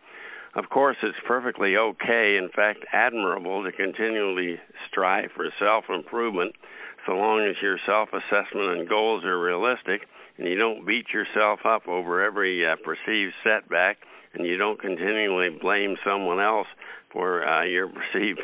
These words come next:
failings. That really leads to nothing, does it? And also, who can be happy and fulfilled without warm, caring relationships with others? And when you think about it, the most essential ingredient in a mutually beneficial relationship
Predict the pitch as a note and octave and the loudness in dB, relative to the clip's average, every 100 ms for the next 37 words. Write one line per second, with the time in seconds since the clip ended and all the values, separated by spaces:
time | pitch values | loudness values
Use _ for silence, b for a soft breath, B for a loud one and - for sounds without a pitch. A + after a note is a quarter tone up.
0 | - F#2 G2+ E2+ D#2+ - B B - G#2+ | 0 2 2 0 -4 -8 B B 0 0
1 | G2 A2+ G2 F#2+ G2+ E2+ - G2+ F#2+ G2+ | 0 -2 0 0 0 0 -4 -2 0 2
2 | F2 E2 F2+ F2+ E2+ C#2 B B B - | 0 0 2 0 0 -6 B B B -2
3 | - G#2+ A2 A2+ - G#2 G2 B B - | 0 2 0 0 0 -2 -2 B B -4
4 | B2+ - A#2 F#2+ G2+ G2+ A2 - G#2 F#2 | -4 -2 -2 0 0 2 2 2 -2 -2
5 | D#2+ E2+ E2+ A#2 A2+ F#2+ F2 G2+ G2 D2 | -2 -6 -4 -2 0 0 0 2 0 -2
6 | F2 G#2+ G#2+ F#2+ - G#2+ G#2+ G2 F2 F2 | -2 0 2 -2 -4 0 2 0 0 0
7 | G#2 G#2+ - F#2 - G2 F#2 - E2 F2 | 0 0 -4 -6 -2 -2 -2 -6 -6 -2
8 | G#2+ A#2 E2+ G2+ - B B B B B | 0 0 0 -4 -6 B B B B B
9 | F2 G2 G#2+ A2 G2 A#2+ B2+ G2+ F2 G2 | -4 0 0 0 0 0 0 0 2 2
10 | G#2 F#2+ F2+ G#2+ - F#2+ - A#2 A#2+ G2+ | 2 0 0 -2 -2 -6 -2 -2 -2 -2
11 | F#2 F2+ E2+ G2+ G2+ G2 G#2 F2+ E2+ F2 | -2 -2 0 0 2 0 0 0 -2 0
12 | F#2 G#2+ - E2+ F2 E2+ F2+ G#2 F2+ G2+ | -2 -4 -6 -2 -2 0 0 0 -2 -4
13 | F2+ F2+ E2 E2+ F2+ G#2 - F#2 - F2+ | -4 -4 -2 0 0 0 -2 -6 -2 -2
14 | F#2 | -4